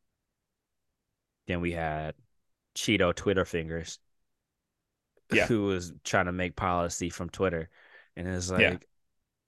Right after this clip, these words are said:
Speaker 1: but that guy couldn't get a job. <laughs>
Speaker 2: Yeah. Yeah, exactly.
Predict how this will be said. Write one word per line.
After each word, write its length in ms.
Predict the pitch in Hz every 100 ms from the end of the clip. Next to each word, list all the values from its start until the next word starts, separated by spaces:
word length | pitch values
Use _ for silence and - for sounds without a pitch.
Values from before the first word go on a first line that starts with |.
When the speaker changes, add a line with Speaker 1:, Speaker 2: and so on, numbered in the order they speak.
| _ _ _ _ _ _ _ _ _ _ _ _ _ _ _ _ _ -
Speaker 1:
but 280 | 107 107 101 98
that 180 | 95 98
guy 160 | 98 92
couldn't 240 | - 92
get 120 | 90
a 40 | 82
job. 360 | 95 87 95 - - - - -
<laughs> 640 | 135 - - - 208 - 226
Speaker 2:
Yeah. 240 | 135 - - - 185
Yeah, 240 | 135 110
exactly. 520 | 113 120 104 - -